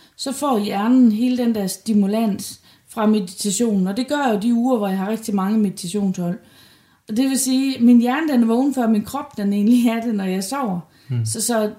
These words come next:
Speaker 1: hjernen, den vil, vil vågne, før end kroppen, den egentlig siger, "Nu er den klar til at stå op." Og det, det, der er sådan en konflikt der.
Speaker 2: Ja.
Speaker 1: Ja.
Speaker 2: Ja, øhm, men, men vi snakkede også om det her med, at, øhm, øh,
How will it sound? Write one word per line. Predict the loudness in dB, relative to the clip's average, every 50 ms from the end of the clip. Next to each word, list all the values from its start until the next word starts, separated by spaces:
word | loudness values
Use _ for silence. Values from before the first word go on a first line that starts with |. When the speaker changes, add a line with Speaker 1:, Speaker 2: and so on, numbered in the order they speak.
| -14 _
Speaker 1:
hjernen, | -6 -4 -2 -2 -2 0 2 2 2
den | 2 2 0 0
vil, | 0 -2 -4 0
vil | 2 2 2 4
vågne, | 2 0 2 0 -2 -2
før | -2 -2 -2 -2 0
end | 0 -2 -2
kroppen, | -2 -2 -4 0 2 2 2
den | 2 2 0
egentlig | 0 0 0 -2 -2
siger, | -2 0 2 4
"Nu | 4 4
er | 4
den | 2 2 0
klar | 0 -4 -6 -8 -8
til | -8 -8
at | -8
stå | -8 -8 -8 -8 -6 -8
op." | -10 -12 _ -20 -16 -14
Og | -10 -8
det, | -8 -8 -8 -8
det, | -8 -6 -4 -4 -6 -6 -8
der | -8 -4 0
er | 0 0 0
sådan | 4 4 6 6 6 6
en | 6 4 4 2
konflikt | 2 2 2 2 0 -4 -6 -6 -6 -6 -6
der. | -6 -6 -6 -8 -6
Speaker 2:
Ja. | -2 0 0 0 -2 -6 -18 _ _ _ _ -10
Speaker 1:
Ja. | -10 -10 -10 -14 -20 _ _ _ _ _ _ _ _ _ _ _ _ _ _ _ _ _ _ _ _ _ _ _ _ _ -2
Speaker 2:
Ja, | 0 0 0 0 -4 -12 _ _ _ -8 -6
øhm, | -4 -2 -2 -2 -2 -2 -2 -4 -4 -4 -6 -6 -6 -6 -6 -8 -10 -12 -18 _ _ _
men, | -4 -4 -4 -2 -2
men | -2 -2 -2 0
vi | 0 -2
snakkede | -2 0 -2 -2 0 0 0 -2
også | -2 -2 -2
om | -4 -2
det | 0 0
her | 0 0 0
med, | -2 -2 -2 -2 -2 -2
at, | -2 -2 -2 -4 -8 -18 -20 -20 -20 -20 -20 -20 -20 -20 -20 -20 _ _ -2
øhm, | 2 4 4 4 4 4 2 0 0 0 -2 -2 -4 -6 _ _ _ _ _ _ _ _ -20 -12 -8
øh, | -6 -4 -4 -4 -4 -6 -8